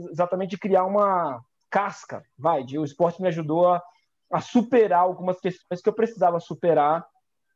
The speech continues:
principalmente relacionadas à minha autoestima. É, e o esporte é muito importante, assim, isso eu vim de uma situação socioeconômica, mas eu sei que o esporte é uma saída pra muitas outras pessoas, né? É a única opção, é a única porta que há. Então,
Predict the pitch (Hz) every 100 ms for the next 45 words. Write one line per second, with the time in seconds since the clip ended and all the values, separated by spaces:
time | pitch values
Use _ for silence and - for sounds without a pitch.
0 | _ _ 165 165 170 156 165 160 165 156
1 | 165 165 156 151 190 - _ 160 151 139
2 | _ _ _ _ _ _ _ - _ -
3 | 160 160 165 - 262 302 285 208 262 269
4 | 233 208 277 294 208 180 202 233 180 151
5 | 151 - 175 139 - 180 160 170 151 151
6 | 151 156 143 143 139 165 208 208 233 214
7 | 208 214 240 - 226 247 247 269 277 302
8 | 233 285 233 170 - 151 165 214 214 226
9 | 214 190 - 139 120 131 143 - _ -
10 | 180 190 262 277 269 196 - - 151 147
11 | 147 175 233 240 240 220 220 _ 202 208
12 | 170 - 160 - 147 131 131 175 190 220